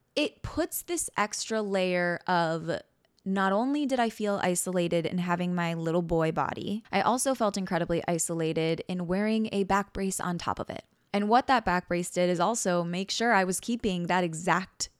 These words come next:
same shape that I fucking hated. My spine was fused at the age of fourteen, so my growing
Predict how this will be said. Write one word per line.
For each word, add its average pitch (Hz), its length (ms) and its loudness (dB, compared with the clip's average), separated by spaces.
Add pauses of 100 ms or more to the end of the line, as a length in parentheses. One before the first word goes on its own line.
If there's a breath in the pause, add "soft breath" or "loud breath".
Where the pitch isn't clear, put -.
(120)
same 170 500 -4 (140)
shape - 460 -8 (320)
that 180 160 6
I 175 100 6
fucking 165 480 -4
hated. - 400 -4 (180 loud breath)
My 190 280 4
spine 175 400 0
was 170 160 -2
fused 165 560 0
at 185 100 0
the 175 100 2
age 170 200 2
of 160 80 -6
fourteen, - 760 -4
so - 240 0
my 180 180 2
growing 170 880 2